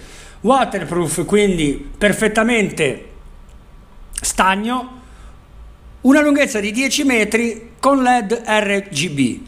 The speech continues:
Viene fornito, come potete vedere, ho già provveduto al collegamento elettrico di alimentatore,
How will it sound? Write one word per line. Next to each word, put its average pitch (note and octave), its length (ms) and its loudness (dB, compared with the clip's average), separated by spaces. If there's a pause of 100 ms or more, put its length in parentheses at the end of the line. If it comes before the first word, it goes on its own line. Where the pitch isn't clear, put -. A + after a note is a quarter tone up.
(280)
Viene C#4+ 300 2
fornito, A#3+ 520 0
come F3+ 200 -2
potete G3+ 300 2
vedere, G#3 340 2
ho - 20 -2
già E3+ 160 0
provveduto F#3+ 500 4
al F3+ 100 2
collegamento E3+ 580 0
elettrico F#3 420 0
di D#3 100 0
alimentatore, A#3+ 920 0